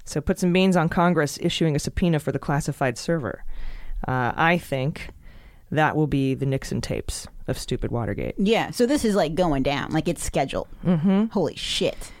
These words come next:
Speaker 1: The whistleblower. Um,
Speaker 2: Yeah, that's huge. I
Speaker 1: Yeah.
Speaker 2: mean, we haven't seen this person yet, right? This will be the first time, or is it be-,
Speaker 1: Mm-hmm.
Speaker 2: behind closed doors?
Speaker 1: Don't know yet.
Speaker 2: Okay, okay.
Speaker 1: But I think, I, I really do think they're gon-, they're gonna issue a subpoena for what's in that classified server. Uh, Trump will refuse to hand it over, I think.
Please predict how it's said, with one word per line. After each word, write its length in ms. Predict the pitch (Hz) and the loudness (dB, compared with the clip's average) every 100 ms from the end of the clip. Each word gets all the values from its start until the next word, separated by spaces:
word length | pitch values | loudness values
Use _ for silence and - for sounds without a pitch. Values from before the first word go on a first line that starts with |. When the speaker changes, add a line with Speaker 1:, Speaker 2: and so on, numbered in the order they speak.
| - | 0
Speaker 1:
The 80 | 175 | 2
whistleblower. 680 | 170 165 135 120 110 98 - | 2 0 0 2 2 0 -2
Um, 460 | 117 78 - 156 - | -2 -2 -2 -4 -2
Speaker 2:
Yeah, 180 | 214 226 | 2 4
that's 180 | 240 | 2
huge. 420 | - 392 269 147 139 | 4 4 4 2 0
I 60 | |
Speaker 1:
Yeah. 60 | 226 | 4
Speaker 2:
mean, 100 | 262 | 6
we 80 | 254 | 6
haven't 260 | 247 254 240 | 4 4 4
seen 140 | 262 | 4
this 120 | 311 | 2
person 300 | - 151 151 | 2 0 2
yet, 140 | 139 113 | 0 2
right? 180 | 170 226 | 0 0
This 100 | 196 | 0
will 60 | |
be 80 | 208 | 0
the 60 | 196 | 0
first 240 | 214 220 | 0 0
time, 220 | 220 262 | 0 2
or 80 | 226 | 2
is 140 | 170 185 | 2 2
it 80 | |
be-, 60 | 175 | 2
Speaker 1:
Mm-hmm. 80 | - | 0
Speaker 2:
behind 260 | 170 180 | 0 0
closed 180 | 175 175 | 2 0
doors? 280 | 175 190 - | 2 2 2
Speaker 1:
Don't 160 | 170 151 | 2 2
know 100 | 156 | 2
yet. 220 | 170 160 | 4 4
Speaker 2:
Okay, 260 | 165 - 127 | 4 2 -2
okay. 200 | 139 - - - - - | -2 -4 -10 -14 -14 0
Speaker 1:
But 100 | 196 | 6
I 80 | 185 | 6
think, 260 | 185 226 - - | 6 2 0 0
I, 140 | 175 - | 2 6
I 40 | |
really 260 | 185 196 214 | 6 6 6
do 100 | 214 | 6
think 160 | 185 180 | 4 2
they're 80 | 180 | 2
gon-, 200 | 170 147 | 0 0
they're 100 | 165 | 0
gonna 220 | 156 156 | 2 2
issue 260 | 139 147 156 | 2 2 2
a 40 | |
subpoena 380 | 151 151 - 160 | 2 0 2 2
for 160 | 156 143 | 2 2
what's 240 | 147 - | 2 2
in 120 | 151 143 | 0 2
that 160 | 135 | 0
classified 500 | - 135 139 131 123 | 0 -2 -2 -2 -4
server. 400 | - 127 123 156 - - - - - | -2 -4 -2 -6 -8 -16 -16 -20 0
Uh, 180 | 165 151 | 4 4
Trump 220 | 147 208 | 6 4
will 120 | 185 185 | 6 4
refuse 280 | 160 175 175 | 4 2 4
to 80 | |
hand 180 | 180 175 | 4 6
it 60 | 160 | 6
over, 280 | 170 247 294 | 6 4 0
I 120 | 185 | 0
think. 240 | 196 233 | 2 2